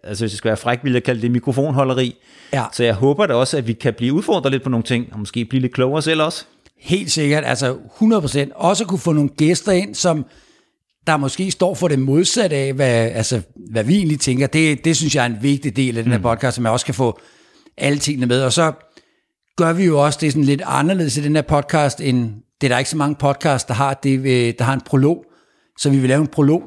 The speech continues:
Speaker 2: til hver afsnit, så man på den måde kan starte med at lytte til en kort prolog, hvor vi fortæller omkring det emne, som hovedpodcasten handler om, hvis man kan sige det sådan.
Speaker 1: Ja.
Speaker 2: Øhm,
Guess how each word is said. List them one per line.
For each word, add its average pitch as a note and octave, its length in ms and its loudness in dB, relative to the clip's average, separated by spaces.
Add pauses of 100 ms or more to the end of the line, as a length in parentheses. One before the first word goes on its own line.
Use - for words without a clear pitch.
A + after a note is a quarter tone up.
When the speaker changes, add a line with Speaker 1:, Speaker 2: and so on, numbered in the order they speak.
Speaker 2:
til D3 120 -2
hver C#3+ 180 0
afsnit, C3 500 0 (340)
så C#3+ 120 -2
man C3+ 140 4
på C#3 80 -2
den E3+ 180 2
måde D#3 180 4
kan C3+ 120 -4
starte D3 360 0
med D#3 80 2
at C3+ 60 4
lytte C#3+ 200 -2
til E3 140 0
en B2 100 -2
kort C#3+ 320 0
prolog, D3+ 260 0
hvor C#3 160 0
vi C3+ 80 0
fortæller D#3+ 400 -2
omkring D3+ 360 -4
det C#3+ 160 -2
emne, D3 240 2
som B2 260 0 (600)
hovedpodcasten C3 1000 0
handler D3 300 2
om, C#3+ 60 -4
hvis B2 100 -10
man C3+ 120 -2
kan A#2+ 80 -2
sige D#3 160 -2
det C#3 80 -2
sådan. D3 280 0 (120)
Speaker 1:
Ja. C3 540 0
Speaker 2:
Øhm, B2+ 180 0